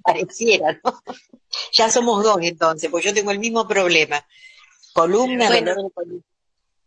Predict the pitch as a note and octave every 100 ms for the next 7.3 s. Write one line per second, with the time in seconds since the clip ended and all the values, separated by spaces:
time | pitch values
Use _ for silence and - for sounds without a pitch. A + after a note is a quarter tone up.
0 | _ - G3 F3 E3 _ - - - _
1 | _ _ - A3 A3+ C#4+ B3 A#3 A#3 A3
2 | G#3+ G3+ - C#4 A#3+ G#3 G3 G3+ A3 A3+
3 | A3+ A#3 - - _ _ _ _ - G#3
4 | G#3+ G#3+ A3+ - B3+ A#3+ B3 B3+ B3+ B3+
5 | G#3+ A3 G3+ G3 G3 G3 _ _ _ _
6 | _ - F#3 F#3 - G3 G3 G3+ G3 G3
7 | - -